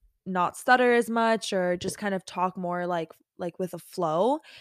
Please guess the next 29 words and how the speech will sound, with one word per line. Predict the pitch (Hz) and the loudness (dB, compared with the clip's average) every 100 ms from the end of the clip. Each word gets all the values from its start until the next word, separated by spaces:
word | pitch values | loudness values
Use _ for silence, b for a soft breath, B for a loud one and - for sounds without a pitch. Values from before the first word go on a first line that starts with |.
| B B - | B B 2
But | 226 | 6
I | 226 | 6
think | 233 226 | 2 -2
before | 214 - 196 190 | -4 0 4 4
this, | 214 233 | 4 2
I | 226 202 | 2 2
definitely | 180 185 196 185 190 | 0 -2 -4 -6 -6
struggled | - - 175 - 180 | -4 -2 0 0 0
with | 190 180 - - - | 0 0 -4 -20 -14
getting, | 185 190 180 | -4 -2 -2
like, | 180 175 | -4 -6
a | |
little | 175 175 | -2 -2
bit | 165 | -2
nervous | - 170 165 175 | -2 -4 -2 -4
when | 180 | -6
public | 175 170 170 - | -6 -6 -6 -8
speaking, | - 175 196 190 | -10 -8 -6 -6
'cause | 196 | -4
I | 175 | -4
had | 175 175 | -4 -4
to | |
take | - 175 | -10 -10
a | |
public | 165 170 165 170 | -6 -4 -4 -8
speaking | - 160 180 | -10 -10 -8
class | 175 185 180 | -6 -4 -4
for | - | -6
college. | 156 151 151 180 240 - | -6 -2 2 4 2 -2